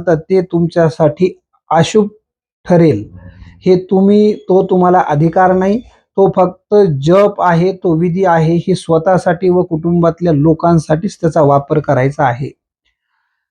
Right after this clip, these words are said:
नंतर एखादा व्यक्ती सतत आजारी पडत असेल, तर त्या व्यक्-, घरातल्या व्यक्ती जर आजारी पडत असेल, त्या व्यक्तीला सुद्धा काळे तीळ हातामध्ये घ्यायचे आहेत.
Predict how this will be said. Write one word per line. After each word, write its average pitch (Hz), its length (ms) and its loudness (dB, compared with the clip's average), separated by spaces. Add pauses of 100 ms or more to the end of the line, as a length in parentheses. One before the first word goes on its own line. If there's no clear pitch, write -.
नंतर 208 480 4 (100)
एखादा 202 400 2
व्यक्ती 208 340 2
सतत 202 380 -2
आजारी 175 380 2
पडत 202 320 -2
असेल, 208 420 -2 (540)
तर 196 160 4
त्या 214 360 2
व्यक्-, 196 420 0
घरातल्या 190 480 2
व्यक्ती 196 500 -4
जर 196 160 2
आजारी 185 340 2
पडत 190 300 -4
असेल, 196 320 -2
त्या 196 320 2
व्यक्तीला 190 580 -2
सुद्धा 185 420 -2
काळे 185 540 0
तीळ 196 300 -2
हातामध्ये 175 600 0
घ्यायचे 165 340 0
आहेत. 170 240 2